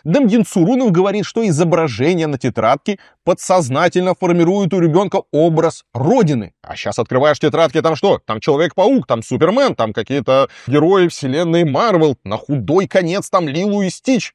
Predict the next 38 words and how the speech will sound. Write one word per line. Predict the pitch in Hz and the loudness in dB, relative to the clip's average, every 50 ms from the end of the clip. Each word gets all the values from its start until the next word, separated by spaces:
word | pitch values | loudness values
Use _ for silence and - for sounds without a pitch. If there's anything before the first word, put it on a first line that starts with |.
| _ - | _ -6
Ладно, | 107 120 123 120 | -4 -4 -2 -2
Маша | 107 113 127 151 156 - 170 | -4 -2 -2 -2 -2 -2 -2
и | 151 | -2
Медведь. | 143 147 151 180 175 120 | -2 -2 -2 -2 -2 -2
И, | 120 110 - - - _ 123 | -2 -6 -8 -12 -10 _ -2
и | 135 | -2
какую | 143 156 - 226 220 208 | 0 0 2 2 2 2
Родину | 196 196 190 196 190 | 2 2 2 0 -2
они | 185 180 180 | -2 -2 -2
формируют? | - - 175 165 170 170 175 175 175 160 - - _ _ | -2 -2 -2 0 0 2 2 2 2 0 -4 -10 _ _
Что | - - - 147 147 147 | -20 -6 -2 0 2 2
это | 135 151 | 2 0
вообще | 147 131 - 135 | -2 -2 -4 -6
такое? | 127 131 - 139 113 92 - - _ | -6 -6 -4 -4 -4 -4 -6 -10 _
Кто | - - 220 | -2 0 0
потом | 208 214 185 208 208 | 0 2 -2 -2 -2
пойдет | - 208 202 185 - | 0 -2 -2 -2 -2
контракты | 190 196 214 247 233 - 196 | -2 0 0 0 0 0 0
подписывать, | - 165 143 - 185 156 - 156 135 120 - | -2 -2 -4 -2 -4 -2 -2 -2 -4 -2 0
когда | 156 143 139 147 143 131 123 120 113 110 110 - 151 131 123 - | 0 0 2 2 4 4 2 2 0 -2 -4 -4 -2 -2 -2 -4
<laughs> | - - - 147 - - | -4 -6 -6 -6 -4 -4
из | - 175 - 170 170 135 | -2 -2 -2 -2 0 -2
этой | 170 160 175 156 | 0 0 0 -2
школы | - - 202 175 143 131 | -2 0 0 2 2 2
выпускается | 127 135 135 160 175 - - - 127 110 104 - - 107 - - - - | 2 0 0 -2 -4 -2 0 0 0 0 0 -2 -6 -8 -8 -10 -18 -20
с | _ - | _ -4
такими | 160 139 - 147 139 131 | -2 -2 0 -2 -2 -2
тетрадками, | - 143 113 165 214 220 - 165 139 123 | -2 0 0 0 0 0 0 -4 -4 -4
с | |
такими | - 131 117 165 170 160 | -6 -6 -6 -4 -2 0
рюкзачками? | 139 131 147 139 127 139 135 - - 127 110 101 95 - _ _ _ | 2 2 2 2 0 -2 -2 0 -2 -2 -2 -2 -6 -10 _ _ _
Непорядок. | - 117 123 156 185 - 180 165 156 143 143 147 156 151 - - - - - _ | -8 -4 -4 -2 -2 0 0 0 2 2 2 2 2 -2 -4 -10 -20 -20 -18 _
Должны | - - 139 147 143 170 196 | 0 0 0 2 2 0 0
быть, | 196 196 180 - _ _ - | 0 0 -2 -2 _ _ -2
должны | 117 131 127 175 196 | -2 0 2 2 2
быть | 185 143 - | 0 0 0
правильные | - 170 - 156 165 165 160 160 165 165 165 160 | -2 0 0 2 2 2 2 2 2 0 0 0
патриотические, | - 156 139 147 147 143 131 143 131 127 135 - - - 123 120 107 | 0 0 2 2 0 0 0 -2 -2 -2 -6 -6 -6 -4 -4 -4 -4